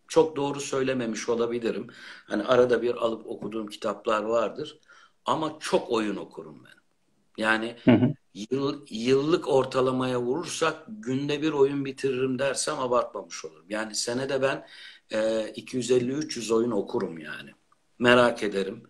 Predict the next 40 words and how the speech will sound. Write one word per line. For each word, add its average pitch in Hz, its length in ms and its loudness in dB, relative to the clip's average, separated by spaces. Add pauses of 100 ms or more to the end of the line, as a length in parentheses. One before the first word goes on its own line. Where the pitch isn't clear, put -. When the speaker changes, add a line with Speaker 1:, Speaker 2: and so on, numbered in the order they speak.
(140)
Speaker 1:
Kim 110 240 -4
ne 113 40 2
yapmış, 101 480 -4
ne 107 80 -4
yazmış. 95 580 -4 (260)
Hep - 240 -4
böyle, 131 320 6 (360)
e, 110 320 -2 (100)
arşiv 117 440 4
içindir 92 540 -6
bunlar. 87 320 -10
Kafanın 107 460 0
bir 107 160 -6
Speaker 2:
Yerli 147 280 12
Speaker 1:
kenarında 156 40 12
olsun. - 20 12
Speaker 2:
yabancı? 127 600 12 (220)
Speaker 1:
Yarın, 131 260 8 (340)
yerli 160 360 0
yabancı 156 380 2
fark 139 320 -2
etmez. 113 420 -8
Önüme 131 300 -6
ne 156 100 -4
gelirse 120 440 -4
okurum. 95 400 -10 (360)
Bazen 117 280 2
Speaker 2:
Hı 123 40 -4
hı. 123 60 2
Speaker 1:
mesela 113 240 2
gençler 120 500 -6
oluyor, 113 340 -4
"Bir 107 60 -14
şey 123 200 -6
yazdık 110 380 -4
hocam." 104 360 -8
diyorlar. 104 380 -4
"Gönderin 113 420 -6
okuyayım." 104 400 -16
diyorum. - 240 -18